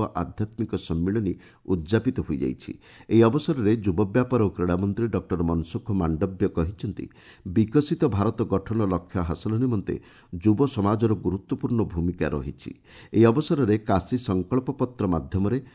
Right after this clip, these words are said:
ନିଶାମୁକ୍ତ ଯୁବ ସମାଜ ଗଠନ ନିମନ୍ତେ ଏକ ରୋଡ୍ ମ୍ୟାପ୍ ପ୍ରସ୍ତୁତ କରାଯାଇଛି।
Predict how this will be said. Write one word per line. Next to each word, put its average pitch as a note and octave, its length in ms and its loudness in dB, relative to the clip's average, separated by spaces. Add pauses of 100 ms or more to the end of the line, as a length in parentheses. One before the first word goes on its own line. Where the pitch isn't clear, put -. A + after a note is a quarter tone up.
(180)
ନିଶାମୁକ୍ତ C3 640 2
ଯୁବ G2 240 2
ସମାଜ A#2 320 -2
ଗଠନ G#2 400 -2
ନିମନ୍ତେ A2 320 0
ଏକ - 120 -4
ରୋଡ୍ F#2 300 2
ମ୍ୟାପ୍ F2+ 340 -2
ପ୍ରସ୍ତୁତ F2 400 -6
କରାଯାଇଛି। F2 640 -4